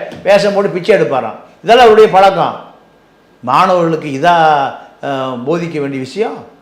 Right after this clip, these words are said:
அஹ்? பிச்சை எடுப்பது எப்படி? இதா போ-, போ-, போ-, போதிக்க வேண்டிய விஷயம்? இந்த செக்ஸ் சாமியார் இருந்தார், ரஜினிஷ்னு ஒருத்தர், அவருடைய ஃபாலோவர் இவர். அஹ்? அதாவது,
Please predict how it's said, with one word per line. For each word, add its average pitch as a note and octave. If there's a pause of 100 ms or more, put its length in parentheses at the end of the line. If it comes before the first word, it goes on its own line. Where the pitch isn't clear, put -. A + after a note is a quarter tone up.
(720)
அஹ்? A3+ (720)
பிச்சை G#3
எடுப்பது B3
எப்படி? G#3+ (600)
இதா G#3
போ-, F3
போ-, F3+
போ-, F3
போதிக்க G3
வேண்டிய G3
விஷயம்? F3+ (640)
இந்த D#3+
செக்ஸ் A3
சாமியார் G3
இருந்தார், E3+
ரஜினிஷ்னு F3+
ஒருத்தர், C3+ (800)
அவருடைய F3+
ஃபாலோவர் F3
இவர். C#3+ (800)
அஹ்? G#3+ (2000)
அதாவது, F3